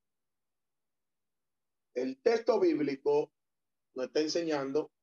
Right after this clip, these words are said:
que Salomón fue el más sabio. Y el escritor de Eclesiastés dice que él sobrepasó en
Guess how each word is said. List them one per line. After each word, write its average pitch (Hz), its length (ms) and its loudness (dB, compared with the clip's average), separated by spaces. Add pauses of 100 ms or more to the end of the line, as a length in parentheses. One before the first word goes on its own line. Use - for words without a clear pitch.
(960)
que 175 220 2
Salomón 160 640 0 (440)
fue 147 280 2
el 139 220 0
más 139 340 -2 (240)
sabio. 135 720 -2 (1300)
Y 175 160 4
el 180 80 4
escritor 175 480 2
de 214 80 4
Eclesiastés 185 600 2
dice 151 280 0
que 175 80 0
él 170 80 0
sobrepasó 170 720 2
en 175 200 0